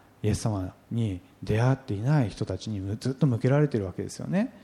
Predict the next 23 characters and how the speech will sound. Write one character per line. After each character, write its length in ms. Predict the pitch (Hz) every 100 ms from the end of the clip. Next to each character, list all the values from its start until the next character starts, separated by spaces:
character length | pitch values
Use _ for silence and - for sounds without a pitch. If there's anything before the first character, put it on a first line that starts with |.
| -
そ 140 | - 107
れ 100 | 98
を 360 | 175 220 110 - - -
私 280 | 95 98 -
た 80 | 98
ち 120 | 175
も 100 | 165
一 80 | 123
緒 140 | 160
に 240 | 165 123 92 - -
思 160 | 95 110
っ 40 |
て 120 | -
い 60 | 107
く 80 | -
と 60 |
い 40 | 101
う 20 |
こ 120 | 95
と 100 | -
で 100 | 92
す 100 | -
ね。 200 | 151 156